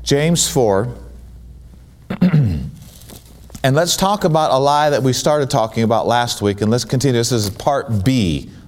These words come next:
lie number one. This is the formally, I al-, I already mentioned some lies, but lie number one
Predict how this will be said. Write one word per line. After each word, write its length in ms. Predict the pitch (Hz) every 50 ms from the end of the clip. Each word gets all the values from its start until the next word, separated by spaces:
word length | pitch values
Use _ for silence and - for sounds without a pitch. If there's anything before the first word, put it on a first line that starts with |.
| - -
lie 320 | 101 113 123 123 123 120
number 360 | 117 113 110 110 101 107 101
one. 420 | 95 95 110 113 95 80 71 73 76
This 200 | 95 101 - 107
is 120 | 95 90
the 100 | - 95
formally, 720 | - - - 143 135 135 127 120 107 90 87 90 90 82 - - - - - - -
I 100 | - 117
al-, 260 | 117 120 127 127 120
I 120 | - 113
already 200 | 120 120 120 117
mentioned 380 | 113 117 127 113 - 127 127 117
some 160 | - 123 117
lies, 260 | 113 110 110 113 107
but 160 | 107 113 87 101
lie 280 | 113 131 135 143 143
number 340 | 139 135 131 127 113 113 104
one 500 | 98 104 120 123 117 98 90 87 87